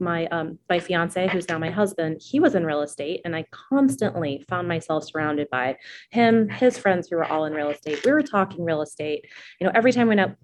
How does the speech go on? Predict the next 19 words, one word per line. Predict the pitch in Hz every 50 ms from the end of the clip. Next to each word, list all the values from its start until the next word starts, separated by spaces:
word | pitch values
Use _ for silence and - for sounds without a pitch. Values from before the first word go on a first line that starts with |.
| _ _
for | - 196
dinner, | 190 202 185 180 170 170 165 165 -
every | 202 214 233 240
time | 233 233 208
we | 208 202
had | 190 185
a | 180
cocktail | - 185 170 160 - - 160 160 160
party, | - 170 156 156 151 156 151 151 156 - - - - _ -
as | 226 226 226
we |
were | 233 226
taking | 208 220 208 214 208 202
a |
walk | 196 175 170 170 - 170
in | 170
the | 160
park, | - 185 180 175 165 156 - - - -
and, | 175 170 170 151